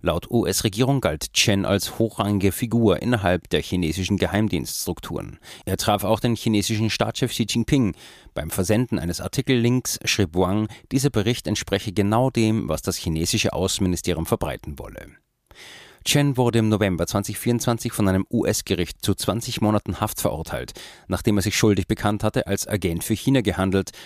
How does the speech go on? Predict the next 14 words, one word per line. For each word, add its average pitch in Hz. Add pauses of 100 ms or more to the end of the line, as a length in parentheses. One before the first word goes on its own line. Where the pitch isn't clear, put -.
und 123
einen 123
Amtsträger 95
bestochen -
zu -
haben. - (1500)
Festes -
Team, 90
das 92
sich -
ganz 117
unserem 107
Anliegen 90
widmet. -